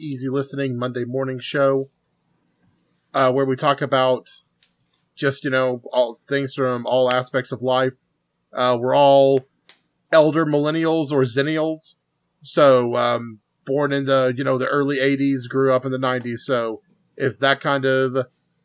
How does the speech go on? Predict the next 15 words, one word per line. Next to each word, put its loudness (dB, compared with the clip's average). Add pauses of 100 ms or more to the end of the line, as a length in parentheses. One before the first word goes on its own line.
(220)
pop 0
culture -2
is 0
your 0
jam, -2
then, -4
uh, 0
we -4
hope -2
to -18
be -6
entertainment -4
for -10
you -8
guys. -4